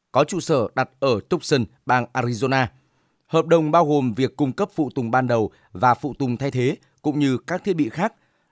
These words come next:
Lô hàng này dự kiến sẽ hoàn thành vào ngày ba mươi mốt tháng mười hai năm hai nghìn không trăm hai mươi tám. Hợp đồng này là một phần của chương trình cung cấp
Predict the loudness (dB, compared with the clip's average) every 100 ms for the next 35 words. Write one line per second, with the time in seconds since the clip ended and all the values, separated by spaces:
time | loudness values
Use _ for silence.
0 | -4 2 2 2 0 0 -2 -6 -2 -2
1 | -2 -2 -2 -2 -4 -4 -2 -2 0 -2
2 | -2 0 0 2 -2 -2 -4 -4 -4 -2
3 | -2 0 -4 -6 _ -4 -2 0 -2 -2
4 | -4 -2 -2 -2 -2 -2 -2 -4 -2 -2
5 | -2 -6 _ _ _ _ _ -4 0 0
6 | 0 0 0 0 0 0 0 0 0 0
7 | 0 -4 -4 -4 -4 -4 -2 -2